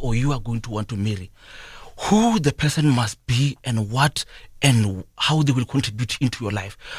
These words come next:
that's also determined on your purpose. Let me give an example. You find that maybe I want to be, uh, maybe a, a soldier. And if I don't know my purpose as to be a soldier,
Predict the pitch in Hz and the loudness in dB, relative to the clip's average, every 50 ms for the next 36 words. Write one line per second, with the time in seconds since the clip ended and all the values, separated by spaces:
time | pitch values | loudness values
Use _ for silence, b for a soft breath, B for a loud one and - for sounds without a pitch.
0 | B B - 175 - - - 190 147 - 156 170 - - 160 165 156 147 147 135 | B B 2 2 2 2 2 0 0 2 0 0 2 2 2 2 2 2 2 2
1 | 127 107 - 139 - - - - - - - B B B B B B 202 170 170 | 0 0 -4 -6 -10 -8 -10 -12 -12 -14 -16 B B B B B B 2 4 4
2 | 180 151 120 139 135 123 123 110 98 87 98 95 87 85 - - _ B B B | 2 4 4 2 4 4 4 2 2 0 -2 -4 -4 -4 -10 -18 _ B B B
3 | B B B 175 180 - 196 175 160 147 139 120 113 113 131 143 151 156 147 123 | B B B 4 4 6 6 4 6 4 2 2 4 4 2 2 2 0 -4 -6
4 | - - - 120 107 104 120 131 131 - - 117 104 113 107 113 110 107 b b | -6 -6 -4 -4 -2 0 0 0 0 0 0 -2 -2 0 0 -2 -2 -4 b b
5 | b b b b b b 113 104 113 123 135 127 123 123 - 123 110 98 - - | b b b b b b 2 4 4 6 4 4 2 0 0 0 0 0 0 -2
6 | 104 - - 127 113 107 101 - 98 - - _ _ _ _ B B B B B | -2 -2 0 2 2 2 0 -2 -4 -8 -10 _ _ _ _ B B B B B
7 | B B B - 151 156 143 120 - - b b b b b b 214 202 - 170 | B B B 2 4 4 4 2 -2 -8 b b b b b b 0 2 4 4
8 | 156 131 147 208 226 247 240 220 202 190 170 - - 139 135 117 - 147 - - | 4 4 4 4 4 4 2 2 0 -4 -6 -6 -2 -2 0 0 -2 -4 -8 -6
9 | 160 160 - - - _ - 143 139 - - - - 131 113 107 127 131 - 117 | -6 -6 -8 -8 -10 _ -2 -2 -2 -2 -4 -4 -4 -2 0 2 2 2 0 -2
10 | - - 127 117 98 104 | -4 -2 -2 -2 -2 -2